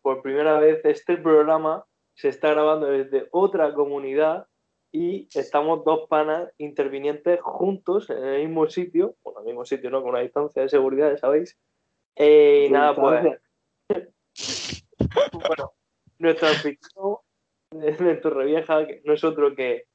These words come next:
Speaker 1: el Juanma, o también conocido como Juan Manuel, según J M, como según lo queréis conocer. Y nada, Juanma, ¿cómo
Speaker 2: Sí,
Speaker 1: estás?
Speaker 2: yo, nada, hacer un inciso, porque a mí me parece feo que dos veces ya he intervenido en este podcast y no se me pongan en el, en la entrada, ¿no?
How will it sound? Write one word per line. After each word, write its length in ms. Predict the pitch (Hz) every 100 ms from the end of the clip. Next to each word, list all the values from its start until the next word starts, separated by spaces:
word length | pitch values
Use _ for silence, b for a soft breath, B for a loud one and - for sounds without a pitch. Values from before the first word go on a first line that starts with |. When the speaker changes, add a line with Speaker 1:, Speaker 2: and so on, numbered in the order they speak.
| _ _ -
Speaker 1:
el 220 | 139 135
Juanma, 600 | 151 170 170 151 151 165
o 240 | 131 127
también 180 | 127 139
conocido 280 | 143 143 143
como 200 | 135 131
Juan 220 | 131 151
Manuel, 420 | 143 139 160 160
según 520 | - 147 139 147 147 147
J 320 | - - 139
M, 140 | 151 151
como 180 | 135
según 160 | 139 143
lo 80 | 147
queréis 200 | 139 143
conocer. 480 | 160 151 156 175 175 _ _ _ _ -
Y 60 |
nada, 160 | 135 123
Juanma, 280 | 147 143 143
¿cómo 200 | 147 143
Speaker 2:
Sí, 60 |
Speaker 1:
estás? 140 | 139 143
Speaker 2:
yo, 200 | 143 139
nada, 300 | 139 139 131
hacer 180 | 131 151
un 120 | 156
inciso, 500 | 135 156 185 135 - _ _
porque 480 | 139 131 147 127 123
a 60 |
mí 100 | 127
me 60 | 147
parece 380 | 151 147 156 135
feo 440 | 147 151 156 143
que 100 | -
dos 220 | 123 139 135
veces 320 | 156 156 127
ya 100 | 147
he 40 | 151
intervenido 500 | 139 151 143 143 151
en 60 |
este 160 | 139 135
podcast 340 | 139 139 127
y 20 |
no 80 | 135
se 100 | 139
me 80 | 151
pongan 420 | 131 143 156 160 -
en 140 | 147
el, 100 | 135
en 120 | 139 131
la 80 |
entrada, 560 | 127 127 143 160 143 107
¿no? 280 | 120 196